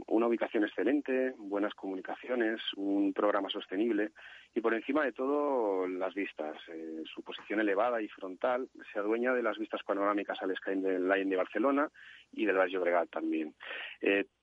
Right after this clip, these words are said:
Torre Estronci ochenta y uno es el último proyecto de Porta San Feliu y con ella se da por concluida la rehabilitación del barrio, de sus espacios exteriores y una muestra de urbanismo actual.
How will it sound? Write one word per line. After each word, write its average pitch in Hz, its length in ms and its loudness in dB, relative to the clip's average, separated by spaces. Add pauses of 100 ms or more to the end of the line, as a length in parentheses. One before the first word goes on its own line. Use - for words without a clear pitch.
Torre 120 180 2
Estronci 131 260 0
ochenta 143 320 2
y 131 80 0
uno 143 140 2
es 143 80 -2 (100)
el 104 180 -2
último 113 300 0
proyecto 107 500 0
de 95 220 2
Porta 92 240 -4
San 92 160 -4
Feliu 135 400 2 (520)
y - 80 0
con 127 180 4
ella 143 240 4
se 139 80 0
da 127 80 4
por 131 160 -4
concluida 123 840 2
la 104 220 4
rehabilitación 98 500 -4
del 90 140 -2
barrio, 131 400 2
de 98 480 2 (160)
sus - 180 -6
espacios 101 320 -4
exteriores 131 500 0 (100)
y 101 80 -8
una 110 120 2
muestra 107 320 0
de 107 80 2
urbanismo 90 380 -2
actual. 80 420 0